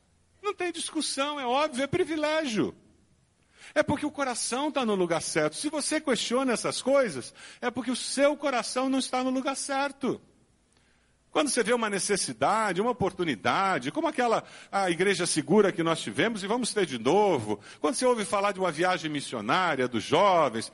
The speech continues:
você vê reforma do ministério infantil, se você tem uma oportunidade, você olha no, no teu orçamento e diz, "Puxa, eu podia contribuir com dez reais, com vinte reais, com cem reais, com quinhentos reais." Você contribui, por quê? Porque esse é um assunto resolvido.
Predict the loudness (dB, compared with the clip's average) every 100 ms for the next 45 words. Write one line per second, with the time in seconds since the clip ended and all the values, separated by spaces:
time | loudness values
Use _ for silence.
0 | -16 -6 0 2 2 0 -2 -2 -2 -6
1 | -8 -4 -2 0 -2 -6 -6 -2 2 2
2 | 2 -2 -14 _ _ -8 -2 -2 -2 -4
3 | -2 -2 -2 -2 -2 -4 0 0 2 0
4 | -2 0 2 4 4 2 -2 -6 -20 -20
5 | -2 0 2 4 2 2 0 0 0 -2
6 | -6 -2 0 0 -2 -2 0 0 0 0
7 | 0 2 2 2 2 2 0 0 -2 0
8 | 2 2 0 -2 -4 -2 -2 -2 0 2
9 | 0 -4 -8 -4 -2 0 0 2 0 -2
10 | -6 -4 -4 -2 -2 -2 -4 -18 _ _
11 | _ -6 -4 -2 0 0 2 4 4 4
12 | 0 0 0 0 0 0 0 -2 -2 -4
13 | -6 -6 -6 -6 -4 -2 -2 0 2 2
14 | 0 0 0